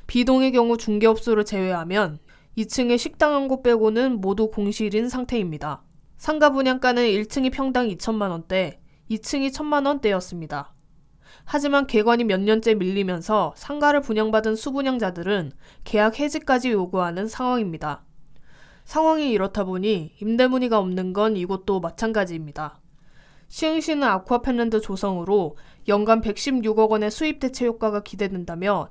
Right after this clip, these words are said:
대대적인 홍보를 했었습니다. 또 연간 이백오십만 명의 방문객이 다녀갈 것이라 추산했습니다. 하지만 지금의 분위기로는 실현 가능성이 매우 희박해 보입니다. 서울대학교 시흥 캠퍼스 인근 상권도 어려운 상황입니다.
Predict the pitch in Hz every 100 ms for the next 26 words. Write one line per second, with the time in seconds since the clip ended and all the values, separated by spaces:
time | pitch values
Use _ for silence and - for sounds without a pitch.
0 | - 208 226 247 226 226 220 214 190 196
1 | 247 220 233 220 190 165 147 151 - _
2 | - - 277 196 202 220 190 196 208 190
3 | 220 254 240 240 226 214 202 208 208 196
4 | 214 190 196 208 208 208 190 190 202 214
5 | 175 262 269 202 180 160 151 143 - -
6 | _ - - 311 320 320 311 254 240 247
7 | 240 214 220 208 185 190 214 - - 302
8 | 320 302 226 214 208 220 202 180 185 226
9 | 247 247 233 220 240 240 202 180 165 147
10 | 151 - - _ _ _ - - - -
11 | 330 320 302 294 294 277 339 330 320 294
12 | 294 269 247 214 226 226 220 214 196 233
13 | 233 180 190 202 196 247 240 220 170 143
14 | 147